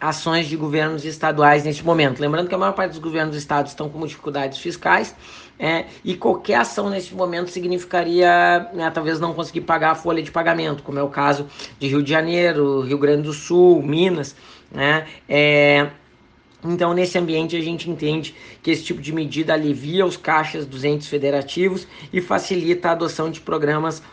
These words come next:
locais, né? Aqueles que têm talvez mais foco conseguem, é, fazer o adiamento dos pagamentos de impostos,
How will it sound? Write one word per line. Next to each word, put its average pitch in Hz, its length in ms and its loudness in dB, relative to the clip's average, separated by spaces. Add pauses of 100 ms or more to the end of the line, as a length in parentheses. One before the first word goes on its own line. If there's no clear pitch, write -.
(140)
locais, 143 640 0
né? 131 120 -4
Aqueles 143 260 -8
que - 100 -18
têm 147 140 -4
talvez 143 260 0
mais 143 220 -4
foco 151 280 0
conseguem, 147 560 -2 (360)
é, 135 840 0
fazer 143 240 0
o 151 60 4
adiamento 143 640 0
dos 127 100 -10
pagamentos 139 600 -2
de 131 100 -8
impostos, 131 800 2